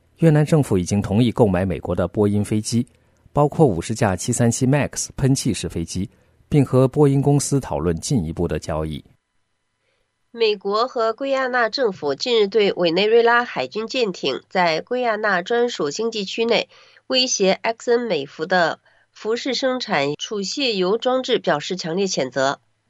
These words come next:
Speaker 2: 美国国务院发言人指出，委内瑞拉海军的行为不可接受，而且已经侵犯了圭亚那国际公认的海域。美国警告称，如果委内瑞拉继续挑衅，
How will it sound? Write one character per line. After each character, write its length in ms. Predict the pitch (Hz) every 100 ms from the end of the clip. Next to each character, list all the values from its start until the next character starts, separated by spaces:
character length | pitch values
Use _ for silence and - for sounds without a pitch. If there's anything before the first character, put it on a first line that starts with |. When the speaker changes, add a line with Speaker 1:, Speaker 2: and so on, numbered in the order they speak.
| _ _
Speaker 2:
美 160 | 208 202
国 180 | 220 240
国 180 | 233
务 60 | 240
院 220 | 262 202
发 140 | 226 220
言 120 | 214
人 140 | 180
指 160 | 185 147
出， 320 | - 185 - _ _ _ _
委 140 | 208 214
内 120 | 262
瑞 120 | 269
拉 140 | 269 269
海 180 | 170
军 180 | 156 233
的 120 | 247
行 200 | 233 175
为 200 | 170 151
不 160 | - 208
可 160 | 151 -
接 180 | 196
受， 300 | 196 170 - _ _ _ _ _ -
而 120 | 220
且 220 | 247 214
已 80 | 185
经 220 | 180 202
侵 240 | 208 254 240
犯 160 | 240
了 160 | 190 156
圭 180 | 208 233
亚 140 | 220
那 180 | 220 196
国 220 | - 165
际 160 | 185 220
公 220 | 220 233
认 140 | 233 156
的 40 |
海 180 | - 110
域。 360 | 113 143 - _ _ _ _ _ _
美 160 | 190 185
国 160 | 214
警 160 | 233 147
告 160 | 180
称， 320 | 165 202 202 - _ _ _ -
如 220 | 220 285
果 260 | 247 214 -
委 140 | 180
内 160 | 208 208
瑞 180 | 233
拉 160 | 220 214
继 160 | 214 233
续 140 | 190
挑 240 | 185 139
衅， 260 | 143 190